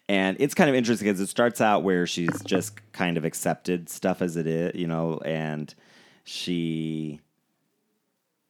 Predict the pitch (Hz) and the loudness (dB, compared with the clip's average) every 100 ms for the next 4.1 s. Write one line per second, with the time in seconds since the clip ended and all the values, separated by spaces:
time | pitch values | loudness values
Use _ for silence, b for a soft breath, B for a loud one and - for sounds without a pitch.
0 | _ _ _ _ _ _ _ _ _ _ | _ _ _ _ _ _ _ _ _ _
1 | _ - 87 76 76 _ - 76 - 69 | _ -12 -8 -8 -8 _ -8 -6 -4 -4
2 | 50 - 85 78 78 73 65 78 69 67 | -4 -2 -2 0 0 2 0 -2 -4 -4
3 | - 73 67 - 85 95 90 - 92 69 | -6 -10 -8 -2 2 2 2 2 2 2
4 | - | -4